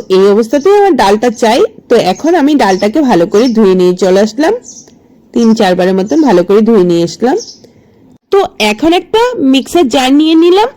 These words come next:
আর জারটাতে অল্প অল্প করে ডালটা দিয়ে আমি পেস্ট করে নেব। তো দুইবারের মতন আমি এখানে জারটাতে ডালটা পেস্ট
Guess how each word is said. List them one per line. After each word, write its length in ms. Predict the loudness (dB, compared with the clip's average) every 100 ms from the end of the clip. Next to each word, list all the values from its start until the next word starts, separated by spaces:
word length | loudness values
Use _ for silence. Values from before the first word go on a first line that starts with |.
| -18 -20 -8
আর 80 | -2 -2 0
জারটাতে 540 | -2 -2 -4 -2 0 0 0 -2
অল্প 140 | 0 0
অল্প 120 | 0 0
করে 140 | 2 2
ডালটা 280 | 0 0 -2 -2
দিয়ে 140 | 0 2
আমি 120 | 0 0
পেস্ট 240 | 0 -2 -2 -2
করে 160 | 0 0
নেব। 120 | 0 -2 -2 0
তো 60 | 2 2 2
দুইবারের 440 | 2 2 0 0 -2
মতন 200 | 0 -2 0
আমি 80 | -2
এখানে 240 | 0 0 0 -2 -20 -10 -4
জারটাতে 460 | -2 -2 -4 -2 -2 -2 -8 -6
ডালটা 280 | -2 -2 -2 -2
পেস্ট 220 | 0 0